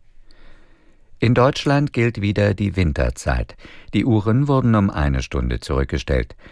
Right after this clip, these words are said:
Morgens wird es nun wieder früher hell, abends dafür eher dunkel. Das nächste Mal wird die Zeit am Ostersonntag, den einunddreißigsten März, umgestellt,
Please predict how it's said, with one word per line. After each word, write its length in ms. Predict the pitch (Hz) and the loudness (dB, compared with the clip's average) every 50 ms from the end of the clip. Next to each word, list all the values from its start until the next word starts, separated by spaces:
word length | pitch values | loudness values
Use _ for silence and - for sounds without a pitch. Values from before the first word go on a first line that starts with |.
| - - - | -20 -12 -4
Morgens 500 | - 78 71 71 71 80 110 131 135 - | -2 0 2 2 2 0 0 -2 -2 0
wird 140 | 117 110 - | -2 -2 -2
es 140 | 113 - - | -2 0 0
nun 180 | 107 101 92 | 2 2 2
wieder 300 | 85 95 - 85 80 76 | 2 2 2 2 0 0
früher 340 | - - - 73 69 64 60 | 0 -2 -2 0 0 0 0
hell, 380 | 58 58 64 65 65 85 - - | 0 0 0 0 0 0 -2 -2
abends 400 | - 85 80 87 98 113 110 - | -2 -2 0 0 0 -2 -2 0
dafür 380 | - 117 110 - 113 107 - - | 0 0 0 0 0 -2 0 0
eher 240 | 107 98 95 98 | 0 2 2 2
dunkel. 500 | 98 - 107 92 78 - - 62 57 50 50 - - - - - - - - - | 2 2 2 2 2 0 -2 -4 -4 -4 -8 -14 -20 -20 -20 -20 -20 -20 -10 -2
Das 180 | - 95 87 - | -2 0 2 2
nächste 360 | 104 104 107 - - - 110 | 2 2 2 0 0 0 2
Mal 420 | 107 101 95 95 104 120 127 123 | 4 4 4 4 4 2 2 2
wird 360 | 113 113 110 110 - - - | 2 2 0 0 -2 -4 -4
die 120 | - 101 92 | -4 -4 -2
Zeit 320 | - - 98 92 90 - | 0 0 0 0 0 0
am 160 | - - 78 | 0 0 0
Ostersonntag, 840 | - - 80 76 - - 76 67 60 65 64 67 71 - 92 123 - - | 0 -2 -4 -4 -2 -2 0 0 2 0 0 0 0 -2 -2 -2 -2 0
den 200 | 123 110 107 - | 0 0 0 2
einunddreißigsten 880 | 90 90 95 92 85 - - 78 73 - - 90 80 - - - 85 80 | 2 2 2 2 0 0 0 -2 0 0 0 -2 -4 -4 -2 0 2 2
März, 340 | 78 76 90 95 - - | 4 2 2 0 -2 -4
umgestellt, 600 | - 76 69 64 64 62 - - 71 73 80 - | -2 0 0 0 0 -2 -2 0 0 0 0 -2